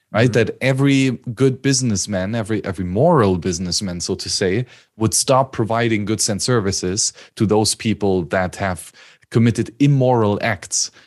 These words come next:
Speaker 1: right? Even after that, uh, they were punished, let's say, uh, or, um, even unethical acts, uh, before they are punished, right? You have every right to not house Nazi,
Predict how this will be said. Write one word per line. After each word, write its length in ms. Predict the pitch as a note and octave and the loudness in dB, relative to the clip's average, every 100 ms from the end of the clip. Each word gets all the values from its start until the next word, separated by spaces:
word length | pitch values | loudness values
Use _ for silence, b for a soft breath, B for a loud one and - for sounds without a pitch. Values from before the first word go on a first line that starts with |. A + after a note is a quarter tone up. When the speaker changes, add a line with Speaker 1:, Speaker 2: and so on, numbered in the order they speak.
| _ | _
Speaker 1:
right? 180 | G2 G2 | -2 2
Even 220 | A#2 A2 G#2+ | 2 2 0
after 300 | A2 - G2 | 0 -2 -2
that, 280 | F#2 E2+ | -2 -4
uh, 160 | - F2+ | -4 -4
they 160 | D#2+ F2+ | -2 -2
were 140 | F2+ | -4
punished, 440 | - A2+ F#2+ - - | -2 -2 -2 -8 -10
let's 140 | D#2 | -8
say, 180 | - - - b b - | -8 -8 -16 b b -6
uh, 240 | E2+ E2 | -2 -2
or, 460 | - G2 F2 E2 E2 _ | 0 0 0 -2 -8 _
um, 420 | E2+ E2+ E2 D#2 - - | -8 -6 -6 -10 -12 -6
even 220 | G#2+ G3 | -2 0
unethical 640 | G#2 G#2 C#3+ - C3 F#2+ | 0 2 0 0 -2 -2
acts, 380 | F2 D#2+ - - B B - | -2 -2 -4 -4 B B -2
uh, 180 | F#2+ E2+ | 0 0
before 360 | F2+ - D#3+ | -2 2 4
they 140 | C#3+ E2+ | 4 0
are 100 | D2 | -4
punished, 400 | - - - - | -10 -14 -12 -4
right? 200 | G#2 G2 | -4 0
You 60 | G2 | 0
have 100 | F#2+ | 0
every 200 | F#2 G#2 | -2 2
right 280 | B2+ E3 A2 | 4 4 2
to 160 | G#2 F2+ | -2 -2
not 520 | F2+ A#2 G#2+ - - _ | 0 0 0 -4 -8 _
house 460 | - A2+ G#2+ F2+ G2+ | -2 2 2 2 0
Nazi, 600 | G#2+ G#2 - G2 F#2 | 0 -2 -2 -2 -2